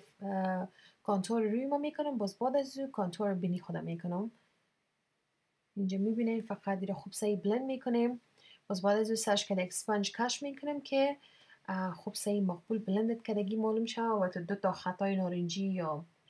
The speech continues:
این شکل در روی ما نمانه، درست است؟ این حالا دوستای عزیز اینی پودر از الف است که ترانسلوسنت پاودر است. بسیاری پودر اکشن خوب شسته، بسیار ارزان هم است.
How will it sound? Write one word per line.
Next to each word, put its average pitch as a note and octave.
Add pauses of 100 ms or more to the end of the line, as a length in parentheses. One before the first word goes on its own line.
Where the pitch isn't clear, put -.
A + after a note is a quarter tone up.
(340)
این F#3+
شکل F#3+
در F3
روی F#3
ما E3+
نمانه، E3
درست G#3
است؟ C#4+ (1400)
این A3+
حالا D4+
دوستای B3+
عزیز A#3
اینی A#3+
پودر G#3+
از G#3
الف G#3+
است G#3+
که G#3
ترانسلوسنت G3+
پاودر G#3
است. G3+
بسیاری F#3+
پودر G3
اکشن F#3+
خوب F3+
شسته، F#3
بسیار G#3+
ارزان F3+
هم B3+
است. A#3